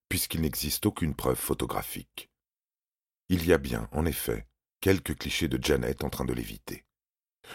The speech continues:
Pourtant, la position suspendue de la fille ressemble étrangement à celle obtenue après un saut depuis le lit.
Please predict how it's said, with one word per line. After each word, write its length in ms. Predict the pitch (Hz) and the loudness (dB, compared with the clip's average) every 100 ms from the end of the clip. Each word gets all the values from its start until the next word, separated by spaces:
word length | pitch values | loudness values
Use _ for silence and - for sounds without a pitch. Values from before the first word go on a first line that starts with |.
| - | -6
Pourtant, 300 | 76 - 107 | 0 6 8
la 100 | 76 | 6
position 460 | - 73 69 - 71 | 4 0 0 -2 -2
suspendue 540 | - - - 78 73 | -2 0 0 0 0
de 80 | 65 | 0
la 140 | 62 | 0
fille 320 | - 82 87 | 0 -4 -2
ressemble 400 | 85 67 71 67 | 0 0 0 0
étrangement 480 | 92 - 73 64 69 | -2 -2 -2 0 -2
à 40 | 60 | 0
celle 200 | 67 69 | 0 0
obtenue 480 | - 65 62 71 | 0 -2 -2 -2
après 240 | 62 - 71 | -4 -2 -2
un 100 | 55 | -2
saut 300 | - 65 62 | -2 -2 -2
depuis 240 | 57 - | -2 -6
le 100 | 55 | -6
lit. 220 | 50 - | -6 -10